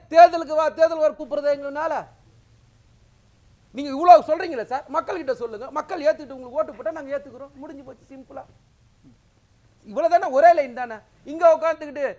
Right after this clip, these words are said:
நான் இது, நான் இதுன்னு சொல்ல. இங்க இறுதி எஜமானர் யார் சார்? எஜமானர்கள் மக்கள் தானே, வாக்காளர்கள் தானே.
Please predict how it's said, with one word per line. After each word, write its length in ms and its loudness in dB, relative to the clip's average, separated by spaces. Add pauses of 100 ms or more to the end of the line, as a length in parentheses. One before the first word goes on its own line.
(180)
நான் 200 -4
இது, 200 -2
நான் 220 -4
இதுன்னு 100 -14
சொல்ல. 180 -18 (180)
இங்க 480 -10
இறுதி 300 -18
எஜமானர் 440 -14
யார் 200 -16
சார்? 200 -20 (180)
எஜமானர்கள் 440 -20 (560)
மக்கள் 300 -16
தானே, 180 -20 (400)
வாக்காளர்கள் 480 -12
தானே. 180 -20